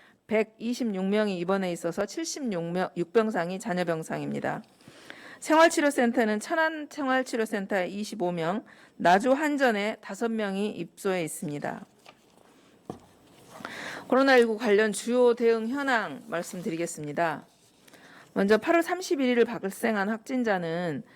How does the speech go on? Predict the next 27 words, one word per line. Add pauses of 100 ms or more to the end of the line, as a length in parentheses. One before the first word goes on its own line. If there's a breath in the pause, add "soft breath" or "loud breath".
(200 loud breath)
성림
침례교회
관련
두
명, (460 soft breath)
동강주
탁구클럽
관련
한
명,
그리고
신규로 (180 soft breath)
조사
중인
사람
하-, (320)
확진자
한
명입니다. (520 loud breath)
오늘
발생한
확진자도
역시, (380 loud breath)
어, (540)
지금
감염원이
불분명한